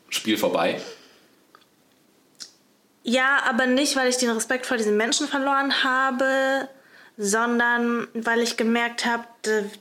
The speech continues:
Speaker 2: man ist da schlicht und ergreifend einfach nicht kompatibel und es macht mir einfach keinen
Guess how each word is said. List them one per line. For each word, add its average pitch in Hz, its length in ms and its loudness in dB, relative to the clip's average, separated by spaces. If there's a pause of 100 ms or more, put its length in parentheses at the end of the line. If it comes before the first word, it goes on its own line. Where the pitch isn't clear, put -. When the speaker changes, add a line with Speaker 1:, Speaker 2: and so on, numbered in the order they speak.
(180)
Speaker 2:
man 220 200 0
ist - 360 -2
da 202 180 0
schlicht 220 300 0
und 208 100 0
ergreifend 208 560 -2
einfach 202 280 -4
nicht 202 180 -4
kompatibel 202 640 -2
und 185 140 0
es 190 120 -6
macht 190 240 -4
mir 185 140 0
einfach 180 480 -6
keinen 185 520 -4